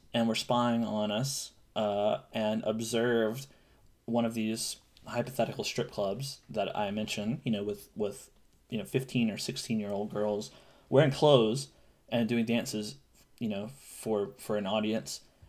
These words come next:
and they observed a football game with, you know, the same girls dressed in similar clothes doing similar moves, they wouldn't understand the difference, right? And we have one, you know, w-, one group of people would say, you know,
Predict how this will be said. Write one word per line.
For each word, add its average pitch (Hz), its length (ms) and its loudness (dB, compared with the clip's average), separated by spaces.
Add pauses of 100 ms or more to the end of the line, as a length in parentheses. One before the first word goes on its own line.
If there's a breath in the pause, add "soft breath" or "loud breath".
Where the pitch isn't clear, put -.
and 139 200 8
they 131 80 8
observed 117 560 2
a - 40 -10
football 107 380 2
game 104 440 -4 (420)
with, - 380 -2 (140)
you 110 100 -6
know, 95 100 -6
the 101 80 -8
same 107 460 -2
girls 120 460 -2
dressed - 360 -2
in 101 80 -4
similar 113 460 2
clothes 127 520 4
doing 107 360 -4
similar 117 500 2
moves, 113 480 2 (400 soft breath)
they 139 140 6
wouldn't 143 240 6
understand 123 480 4
the 104 60 2
difference, 113 420 -2
right? 107 200 2
And 117 240 2
we 117 140 4
have 117 240 2
one, 135 480 6 (340 loud breath)
you 120 80 0
know, 113 60 4
w-, 117 180 0 (360)
one 147 220 6
group 135 180 4
of 113 120 -8
people 143 260 0
would 113 120 2
say, 110 400 2
you 120 100 0
know, 110 200 0